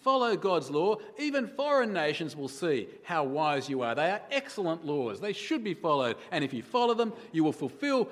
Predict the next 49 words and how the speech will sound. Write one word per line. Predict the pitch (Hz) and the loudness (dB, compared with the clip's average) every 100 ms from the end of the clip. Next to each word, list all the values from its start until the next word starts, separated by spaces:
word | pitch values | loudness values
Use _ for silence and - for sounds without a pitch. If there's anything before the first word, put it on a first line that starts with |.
| - | 0
your | 165 143 | 2 4
destiny | 233 233 - 202 139 | 4 2 2 -2 -2
promised | - 247 185 - - - - | 0 0 0 -4 -16 -20 -4
to | 131 | 0
Abraham | 214 277 196 147 156 147 147 - - | 2 4 2 2 0 0 -2 -8 -6
to | |
be | 139 127 | -2 -2
a | |
blessing | - 127 190 - 175 | -4 -4 -4 -2 -6
to | 165 147 | -4 -4
the | 135 | -4
nations." | 120 117 - 104 87 - - _ - | -4 -4 -6 -8 -10 -16 -20 _ -6
Verse | 131 - | -6 -4
five. | 135 120 101 90 - _ _ _ _ _ _ | -4 -2 -4 -8 -16 _ _ _ _ _ _
"See, | - 262 226 - - - _ - - - - - - | -2 2 2 0 -16 -20 _ -20 -20 -20 -20 -12 -2
I | |
have | 156 | 0
taught | - 247 - | 8 8 8
you | 151 | 2
decrees | 127 240 214 | 2 2 2
and | 180 | 2
laws | 185 202 170 | 4 6 4
that | 143 | 2
the | 165 | 0
Lord | 170 165 | 2 4
my | 156 | 2
God | 143 139 135 | 4 0 0
commanded | 123 123 120 117 | -2 0 -2 -2
me, | 123 - - | -4 -8 -4
so | 185 | 0
that | 156 160 | 0 0
you | |
may | 185 240 226 151 | 2 4 4 4
follow | - 220 180 | 4 4 4
them | 151 | 2
in | 147 | 2
the | 139 | 2
land | 151 139 120 | 0 0 0
you | 151 | 2
are | 135 | 2
entering | 143 135 123 | 0 -2 -4
to | 107 | -4
take | 143 135 | -4 -4
possession | 120 113 120 120 | -4 -4 -4 -2
of | 101 92 | -6 -6
it. | - - _ _ _ _ _ _ _ _ _ _ | -14 -20 _ _ _ _ _ _ _ _ _ _
Observe | 107 98 98 180 233 | -18 -10 0 2 2
them | 240 | -2
carefully, | - 117 101 - 98 240 | -4 -4 -4 -6 -8 -8